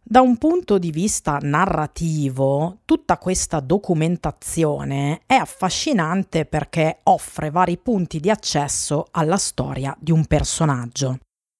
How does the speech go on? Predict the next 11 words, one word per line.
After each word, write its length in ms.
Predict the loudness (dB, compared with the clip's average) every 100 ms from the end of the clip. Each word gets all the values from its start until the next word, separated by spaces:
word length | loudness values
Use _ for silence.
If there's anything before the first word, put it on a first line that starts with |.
| _ _ _ _ _ _ _ 0
Il 220 | 0 2
genere 480 | 4 6 6 2 0
di 120 | -4
fiction 720 | -6 -6 -6 -6 -4 -2 -4
che 180 | -4 -6
più 300 | -4 0 2
si 240 | 2 2 2
occupa 640 | 2 -4 -4 -2 0 -4
di 120 | -2
aspetti 580 | -2 0 0 0 -4 -4
documentali 1400 | 0 0 2 4 4 2 0 -2 -2 -6 -8 -4 -4 -4